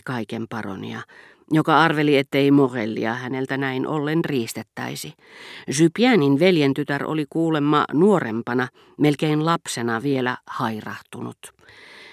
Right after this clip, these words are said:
Eikä paronista olisi ollut hullumpaa paljastaa se tyttöä ylistäessään saman tien ystävälleen, joka olisi raivostunut, ja aiheuttaa täten eripuraisuutta.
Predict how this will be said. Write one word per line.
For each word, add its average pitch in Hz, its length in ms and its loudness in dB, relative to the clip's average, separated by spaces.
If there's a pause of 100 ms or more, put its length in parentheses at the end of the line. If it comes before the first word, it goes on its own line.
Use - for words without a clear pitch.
(140)
Eikä 160 240 2
paronista 175 540 4
olisi 147 340 0
ollut 147 260 0
hullumpaa 143 520 0
paljastaa 123 540 -4
se 127 200 -8
tyttöä 127 420 -6
ylistäessään 120 880 -4 (220)
saman 151 460 2
tien 175 260 -2
ystävälleen, 127 680 -4 (360)
joka 170 280 4
olisi 120 380 -2
raivostunut, 147 680 -4 (580)
ja 226 140 4
aiheuttaa 185 580 2
täten 170 380 -2
eripuraisuutta. - 1120 -6